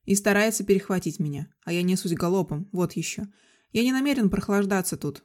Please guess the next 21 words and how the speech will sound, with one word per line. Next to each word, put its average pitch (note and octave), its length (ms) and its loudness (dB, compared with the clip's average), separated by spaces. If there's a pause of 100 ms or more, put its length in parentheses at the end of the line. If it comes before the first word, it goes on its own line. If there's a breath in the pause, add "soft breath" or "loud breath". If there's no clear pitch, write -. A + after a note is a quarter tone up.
пока E3 240 -2
мои D#3+ 200 0
мысли F#3 280 2
горят D#3+ 300 0
в D#3 40 -6
гиене D#3 380 -2
огненной. C#3+ 500 -6 (1000)
«Заиди, F3+ 540 6
Арсень!» F3 760 4 (380)
рычу F3 300 -4
на D#3+ 140 0
друга, F#3 340 2
остановившись D#3+ 680 -4
всего D#3+ 260 -4
на D#3 120 -4
секунду F3 500 0
у D3 60 -2
выхода D#3+ 340 -2
в - 60 -10
широкий D#3+ 340 -6
холл. D3+ 400 -6